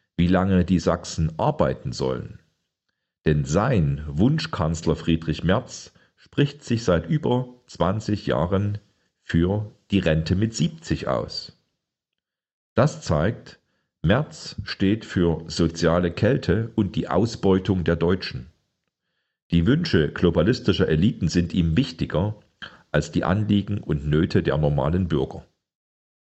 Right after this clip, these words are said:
Befremdlich ist auch das politische Diskussionsverständnis von Friedrich Merz. Im August zweitausendzweiundzwanzig wetterte er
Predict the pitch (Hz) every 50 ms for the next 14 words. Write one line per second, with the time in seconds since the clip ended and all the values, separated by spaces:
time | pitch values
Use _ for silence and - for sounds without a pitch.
0 | _ _ _ _ _ - - - - - 95 85 - - 104 127 165 165 156 -
1 | 95 110 113 - - - 110 101 - - - 87 90 92 92 - - - 80 78
2 | 78 80 - - - - - _ - - 90 98 110 - 98 95 - 107 95 85
3 | 90 85 - - 113 123 120 - - - 98 82 - - 101 120 135 135 120 113
4 | - - - 80 78 - - 76 73 78 78 - - 71 65 - - - - -
5 | _ - - 82 78 - - 87 80 78 - 80 - - 78 69 - - - -
6 | - - - _ _ _ _ _ _ _ _ _ _ _ _ _ _ _ _ _
7 | _ _ _ _ _ _ - 98 92 - 87 90 - 135 147 - - - - -
8 | 78 82 78 90 82 82 80 82 78 - - 80 78 78 76 73 - - 73 73
9 | 98 117 113 - 85 87 - - - - _ _ _ _ _ _ _ _ _ _
10 | 95 107 - 117 92 - 90 73 65 71 71 73 80 82 -